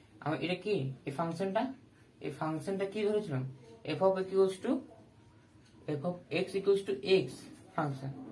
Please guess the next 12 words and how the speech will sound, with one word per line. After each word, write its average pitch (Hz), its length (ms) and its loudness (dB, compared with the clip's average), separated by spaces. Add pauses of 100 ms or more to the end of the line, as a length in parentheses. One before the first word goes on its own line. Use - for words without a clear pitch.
(360)
তাহলে 214 400 6
এই 190 200 -4
যে 214 80 0
ফাংশনটা, 180 760 0 (420)
ডেরি-, 156 400 2
ইন্টিগ্রেশনটা 196 400 0
কি 226 120 -2
হবে? 226 280 2 (300)
এক্স 143 220 -2
স্কয়ার 135 440 2
বাই 131 360 4
টু। - 240 0